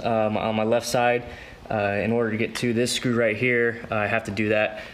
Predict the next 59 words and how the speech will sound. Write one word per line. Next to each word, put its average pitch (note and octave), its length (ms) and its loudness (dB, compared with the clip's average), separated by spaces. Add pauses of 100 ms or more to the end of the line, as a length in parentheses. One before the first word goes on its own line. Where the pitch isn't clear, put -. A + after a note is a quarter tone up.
'cause - 80 -10
I A#2 80 4
have A2+ 200 0
to - 60 -14
take A2+ 200 -2
this A2+ 240 0
off, A2 280 2
and G#2+ 140 -2
then G2+ 80 -2
I G2+ 40 0
gotta G2 120 0
take G#2+ 220 -4
off G#2 160 0
the G#2+ 80 0
inspection G2+ 400 -2
plate. G2+ 260 0 (760)
Um, B2 400 2 (240)
it's B2+ 100 -4
basically D#3 320 2
just C#3+ 140 0
like D3 100 2
the C3 80 0
engine C3 180 0
oil C3 200 2
change. C3 400 0
Uh, G#2+ 160 2
there's A2 160 2
a G#2+ 60 2
drain B2 260 0
plug B2 200 0
right A#2 160 2
here C#3 460 0 (300)
that A#2 100 0
I'm A#2 80 0
gonna A#2 140 2
use, B2 480 2
uh, G#2+ 400 2
this A2+ 220 0
to A2+ 140 -2
take A2+ 240 -2
off, A#2+ 440 2 (500)
and A2 180 0
then, G#2 160 0
uh, G2 320 0 (360)
it's G#2 100 -8
basically A2+ 320 -2
just G2+ 160 -4
the A2 80 -2
same G#2+ 220 -2
concept. G#2 440 -2
So G#2+ 120 -2
I'm G#2+ 60 0
gonna A2 280 0 (440)
go B2 100 0
ahead A2+ 180 2
and A2 100 0
start A2+ 220 -2
doing A2+ 240 0
that. A2+ 320 0